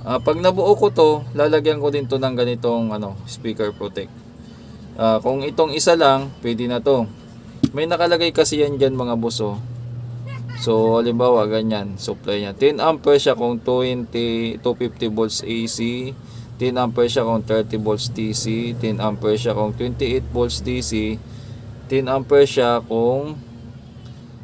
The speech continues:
one twenty-five volts A C. Ibig sabihin, yung mismong, ano, yung current na kaya niyang panghawakan ay hanggang ten ampere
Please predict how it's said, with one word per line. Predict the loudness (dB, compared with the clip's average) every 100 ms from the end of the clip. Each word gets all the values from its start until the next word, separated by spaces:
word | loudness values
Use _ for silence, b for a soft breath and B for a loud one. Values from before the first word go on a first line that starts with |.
| 0
one | 2 2
twenty-five | 0 -2 -2 2 2 2
volts | 2 0 0
A | -4 -4
C. | -4 -4 -6
Ibig | -4 0
sabihin, | 2 4 2 0 -2
yung | -4 -4
mismong, | -6 -4 -4 -4 -2
ano, | -2 -2 -2 -4 -8 -12 -10 -10 B B B B -4
yung | 2 2 2
current | 4 6 6 2 -4
na | -4 -2
kaya | 2 2 2
niyang | 0 -4 -2
panghawakan | -2 0 2 2 2 0 0
ay | 0 0 2 0 -2 -2
hanggang | -2 -2 -2 -2
ten | -2 -4
ampere | -4 -4 0 0 0